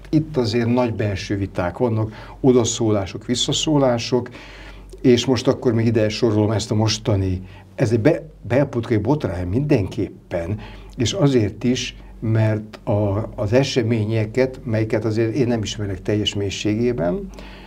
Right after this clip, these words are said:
ö, de az eseményekről az is értesült, aki az elmúlt x évben semmire nem reagált. Tehát a magyar társadalomnak van egy része, elég jelentős, amelyiket érintetlenül hagy minden nagy ügy.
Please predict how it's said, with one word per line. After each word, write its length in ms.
ö, 380
de 200
az 180
eseményekről 920
az 180
is 140
értesült, 720
aki 180
az 100
elmúlt 600
x 200
évben 640
semmire 600
nem 220
reagált. 840
Tehát 200
a 40
magyar 300
társadalomnak 580
van 20
egy 200
része, 540
elég 300
jelentős, 880
amelyiket 1700
érintetlenül 960
hagy 220
minden 440
nagy 380
ügy. 300